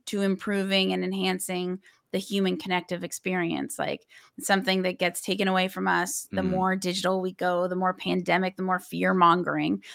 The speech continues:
Speaker 1: So how do we enhance human connectivity globally? And I feel like the founders really are dedicated to that vision. And it's a, a vision that I align with. So
Speaker 2: Yeah.
Speaker 1: anything related to the art of human connectivity is, um,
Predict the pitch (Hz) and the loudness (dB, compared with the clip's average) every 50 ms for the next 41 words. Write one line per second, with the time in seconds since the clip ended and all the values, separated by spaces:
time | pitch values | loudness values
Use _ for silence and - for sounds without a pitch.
0 | - - - - - 196 190 190 185 196 202 196 196 190 190 190 190 - - 220 | -20 -14 -4 4 4 4 10 10 10 10 10 8 6 4 4 2 0 -2 -2 0
1 | 208 202 196 190 185 - - - - - _ - - 208 202 196 185 180 - - | 4 6 8 8 6 6 2 -6 -12 -14 _ -4 0 2 4 4 4 2 0 -2
2 | 190 185 180 156 - - 180 185 180 165 165 - 180 180 180 190 - 87 80 71 | -2 -4 -4 -4 -4 -6 -4 -4 -4 -4 -4 -2 0 0 0 0 -2 -4 -2 -2
3 | 76 208 208 - - - - - - _ - 196 196 190 190 - 196 196 196 196 | -2 -4 -6 -8 -14 -20 -20 -20 -16 _ 2 2 2 2 4 4 6 6 6 4
4 | 202 190 - 196 196 202 208 208 196 202 190 185 208 220 226 226 233 220 214 214 | 2 6 8 10 10 10 8 6 4 2 2 2 2 4 6 6 6 4 4 2
5 | 220 - - _ - 202 196 190 190 190 185 190 196 190 - 196 180 180 180 185 | 0 -4 -8 _ 4 4 4 6 8 8 8 8 6 2 -2 -4 -2 -2 -4 -6
6 | - 185 185 180 180 - - 190 180 190 190 180 - 165 190 208 202 196 190 185 | -2 2 4 4 4 2 4 2 2 2 2 -2 -2 -2 0 0 0 0 0 -2
7 | 185 180 - - - - 190 185 190 190 190 - 87 - - - _ - 190 196 | -2 -4 -6 -6 -2 0 2 2 4 2 2 2 0 0 -4 -8 _ -4 -2 2
8 | 190 196 190 196 190 185 190 190 185 180 180 180 180 190 208 220 226 233 214 196 | 2 2 2 2 0 0 2 4 6 8 8 8 8 6 6 8 8 8 8 6
9 | 185 170 - - 208 - _ - - - - _ - - 220 220 - - 240 254 | 4 2 0 -2 -4 -4 _ -16 -20 -20 -14 _ 4 6 8 8 8 8 8 8
10 | 285 302 294 330 311 311 302 269 220 202 202 202 208 196 196 - 170 175 - - | 8 8 8 6 6 6 6 6 6 4 4 4 4 2 2 2 0 2 2 4
11 | 185 190 - - 190 185 - - 185 185 180 180 180 - 185 175 170 160 139 - | 2 2 0 -2 -6 -8 -6 -4 -4 -2 -2 -4 -4 -4 -4 -2 -2 -2 -4 -6
12 | - - - 175 185 196 202 240 269 285 294 - _ - - - _ _ _ _ | -8 -4 -4 -2 -2 0 2 2 2 2 0 -4 _ -20 -20 -20 _ _ _ _
13 | - 185 185 180 190 180 175 170 160 73 - 165 - - 202 | -4 -4 -2 -2 0 0 0 0 0 -2 -2 -4 -4 -6 -8